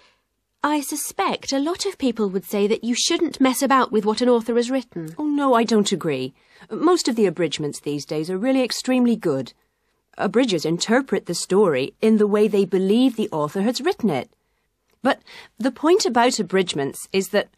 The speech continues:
Speaker 2: one's adapting it to create a new version of the story, so it will inevitably be different to the original.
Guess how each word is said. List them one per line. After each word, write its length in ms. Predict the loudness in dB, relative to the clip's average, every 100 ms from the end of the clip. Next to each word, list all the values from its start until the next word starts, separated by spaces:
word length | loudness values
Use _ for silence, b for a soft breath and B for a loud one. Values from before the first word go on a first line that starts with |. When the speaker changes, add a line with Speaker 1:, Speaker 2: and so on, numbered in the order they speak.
| B 0
Speaker 2:
one's 240 | 2 4
adapting 560 | 2 0 0 0 0 2
it 220 | 2 -2
to 100 | -4
create 480 | 0 2 4 4 2
a 60 |
new 500 | 4 6 6 4 2
version 400 | 2 2 2 0
of 120 | -2 -2
the 60 |
story, 600 | -6 0 2 2 0 -4 b b b
so 240 | 0 2
it 140 | 2 2
will 100 | 2
inevitably 680 | 4 4 2 0 -4 -4 -4
be 100 | -4
different 400 | -4 -4 -6 -4
to 80 | -4
the 140 | -2
original. 560 | -2 -2 -4 -6 -6